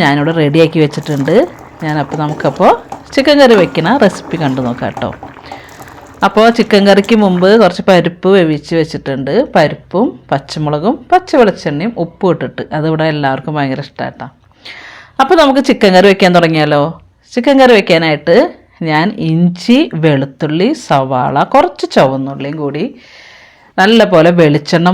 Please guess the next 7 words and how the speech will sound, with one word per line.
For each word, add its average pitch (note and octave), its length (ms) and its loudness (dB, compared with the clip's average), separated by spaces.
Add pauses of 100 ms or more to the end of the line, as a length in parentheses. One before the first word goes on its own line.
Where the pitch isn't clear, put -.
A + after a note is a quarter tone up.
മൂത്ത് D3+ 380 -4
വന്നപ്പോൾ C#3+ 420 0 (600)
അതിലേക്ക് F3 400 2
ഇട്ട് D3 200 -10
കൊടുത്ത് F#3+ 340 -4 (600)
ഒരു A#3+ 120 4 (100)
പകുതിയോളം C4+ 880 4